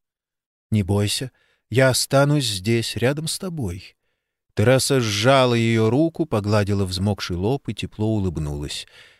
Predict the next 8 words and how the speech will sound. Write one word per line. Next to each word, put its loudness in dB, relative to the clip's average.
«Я -2
тебя -2
не 0
брошу». -8
Схватки 2
происходили 0
всё -4
чаще, 0